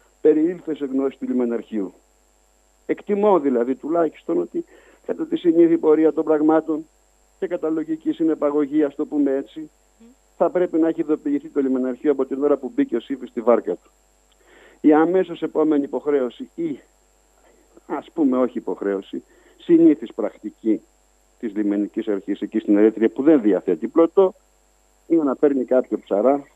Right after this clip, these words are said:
Speaker 1: και να λέει, «Ελάτε να επιβιβαστώ, να πάω να κάνω έλεγχο». Αυτό κάνει πάντα, δηλαδή, το έχει κάνει στο παρελθόν πολλές φορές. Αυτό κάνει, δεν έχει πλωτό.
Speaker 2: Μμμ.
Speaker 1: Άρα, μήπως ειδοποιήθηκε κάποιος ψαράς,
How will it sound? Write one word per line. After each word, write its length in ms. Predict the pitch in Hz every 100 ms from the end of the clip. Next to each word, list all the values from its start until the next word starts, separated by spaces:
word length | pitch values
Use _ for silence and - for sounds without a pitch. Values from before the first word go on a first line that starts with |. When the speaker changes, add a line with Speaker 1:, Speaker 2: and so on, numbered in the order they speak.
| _ _ _ _ _ _ _ _ _ _ _ -
Speaker 1:
και 80 |
να 160 | 123 113
λέει, 380 | 117 139 139 131 _ _
«Ελάτε 600 | 117 113 127 139 156 151 -
να 80 | 127
επιβιβαστώ, 600 | 113 113 104 98 - 139
να 100 | 135
πάω 140 | 131
να 100 | 135
κάνω 300 | 131 139 135
έλεγχο». 440 | 139 117 87 - - _ _ _ _ _
Αυτό 260 | - - 135
κάνει 240 | 143 151
πάντα, 380 | - 175 143 82
δηλαδή, 300 | 82 82 87
το 100 | 113
έχει 100 | 107
κάνει 220 | - 104
στο 120 | 98
παρελθόν 420 | 107 95 104 - 143
πολλές 280 | 147 160 -
φορές. 300 | 107 101 -
Αυτό 200 | - 147
κάνει, 200 | 135 104
δεν 160 | 104 139
έχει 100 | 131
πλωτό. 400 | - 92 107 107 _ _ _
Speaker 2:
Μμμ. 280 | 202 202 240 _ _ _ _ _ _ _ _ -
Speaker 1:
Άρα, 380 | 262 247 247 - _ _ _ _ _ _ _ _ _ _
μήπως 340 | - 254 - -
ειδοποιήθηκε 640 | 143 135 143 180 151 127
κάποιος 380 | 120 143 - 117
ψαράς, 560 | - 95 110 104 -